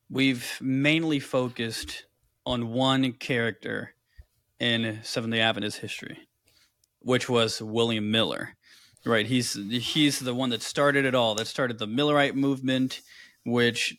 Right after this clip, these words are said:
we explained it, what they were into, what they believed, what they preached, which eventually started splitting into different movements,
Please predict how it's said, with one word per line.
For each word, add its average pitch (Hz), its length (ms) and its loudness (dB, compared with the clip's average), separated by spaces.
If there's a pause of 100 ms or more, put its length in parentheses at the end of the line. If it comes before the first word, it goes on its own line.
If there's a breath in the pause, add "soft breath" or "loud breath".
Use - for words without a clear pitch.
(120)
we 123 260 0
explained 120 720 2
it, 110 180 -2
what 120 140 -2
they 117 80 0
were 113 180 0
into, 123 280 0
what 113 120 2
they 113 80 0
believed, 113 420 0
what 107 120 -8
they 104 100 -6
preached, 147 600 2
which 120 300 0
eventually 123 540 0
started 117 320 -2
splitting 127 460 2
into 117 180 0
different 113 340 0
movements, 147 600 2